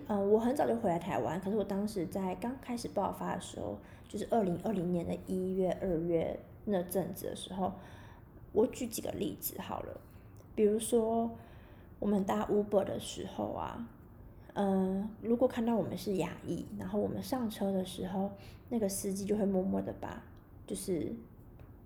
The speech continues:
车窗都拉下来，然后一句话都不说，或者是他就会用一个很奇怪的眼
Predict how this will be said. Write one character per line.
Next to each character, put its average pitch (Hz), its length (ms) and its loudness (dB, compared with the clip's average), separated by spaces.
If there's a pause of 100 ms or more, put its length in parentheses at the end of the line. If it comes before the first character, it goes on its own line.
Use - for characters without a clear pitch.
(120)
车 196 240 4
窗 190 280 0
都 196 180 0 (280)
拉 180 220 2
下 190 200 0
来， 107 80 -2
然 - 80 -2
后 - 80 -2
一 185 60 -2
句 196 200 -4
话 196 220 0
都 - 100 0
不 - 180 -6
说， - 320 -6 (460)
或 220 100 2
者 190 140 0
是 196 220 -2
他 190 160 2
就 196 100 0
会 202 140 2
用 185 160 4
一 - 20 0
个 113 260 2 (440)
很 190 240 0
奇 180 340 0
怪 214 240 0
的 170 80 0
眼 110 240 -2